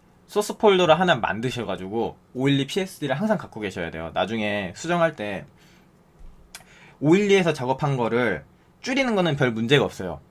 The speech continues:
근데 이오륙에서 작업하다가 "아, 이거 너무 깨지는데, 이거 고해상도로 바꿔줘, 더 높여." 그랬는데 이오륙을 오일리로 늘-, 늘리면 당연히 깨지겠죠. 그렇기 때문에 될 수 있으면은 큰 데서 작업하신 다음에, 뭐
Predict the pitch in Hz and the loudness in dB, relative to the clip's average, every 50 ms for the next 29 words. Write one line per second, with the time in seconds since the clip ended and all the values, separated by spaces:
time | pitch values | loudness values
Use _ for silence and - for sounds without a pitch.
0 | _ _ _ _ _ _ _ - 139 143 143 160 156 123 85 - - - _ _ | _ _ _ _ _ _ _ -2 0 4 6 6 6 6 4 2 -4 -14 _ _
1 | 143 147 175 196 190 190 190 180 170 151 - 127 113 117 - - 127 123 117 117 | 2 6 6 6 6 6 4 2 2 0 -2 0 0 0 2 2 2 2 4 4
2 | 120 - - 123 151 151 143 139 120 117 123 131 135 - 170 175 180 185 180 165 | 4 4 6 6 6 6 6 2 2 0 0 -2 0 0 0 2 2 2 0 2
3 | 143 147 156 160 147 117 131 131 - 127 127 135 160 151 147 143 139 131 117 - | 2 4 4 4 4 2 0 -2 0 0 2 2 2 0 0 0 0 0 -2 -4
4 | 107 - 131 127 120 120 120 107 92 - 117 107 107 101 - - 151 131 92 - | -4 -2 -2 0 2 0 0 0 0 -2 -2 -2 -2 -2 4 6 6 6 6 4
5 | - - - 135 135 135 131 127 127 143 143 127 92 - - - - _ _ _ | 0 -2 0 0 0 0 -2 -2 2 4 4 4 2 0 -6 -14 -20 _ _ _
6 | _ _ _ _ _ _ _ _ _ _ _ _ _ _ _ _ _ 160 175 196 | _ _ _ _ _ _ _ _ _ _ _ _ _ _ _ _ _ 6 8 10
7 | 202 196 196 180 180 151 123 127 135 139 143 147 143 131 123 110 113 104 - - | 10 10 10 8 8 6 6 6 6 6 6 6 6 4 4 2 -2 -4 -6 -6
8 | 123 120 123 139 135 127 117 - - 139 165 170 170 151 143 143 143 143 139 120 | -4 -2 -2 0 -2 -2 -2 -2 0 6 8 8 8 8 6 4 2 2 2 -2
9 | 92 - - 95 92 82 - _ _ _ _ _ _ - 120 120 127 - 127 120 | -2 -2 -4 -4 -6 -6 -8 _ _ _ _ _ _ -6 -6 -6 -4 -2 -2 -2
10 | 117 120 123 117 110 - 117 113 - 147 143 143 - 135 123 117 120 120 117 110 | 0 0 -2 -4 -2 -2 -4 -4 -2 -4 -6 -6 -4 -4 -2 -2 -2 -2 -2 -4
11 | 110 - 180 175 180 175 175 156 - 101 98 95 - 131 143 151 160 143 113 92 | -4 -4 -2 -2 -2 -2 -2 -4 -4 -6 -6 -4 -4 -4 -4 -2 -4 -2 -2 -2
12 | 80 87 104 98 98 123 139 135 | -2 -2 -4 -4 0 4 4 4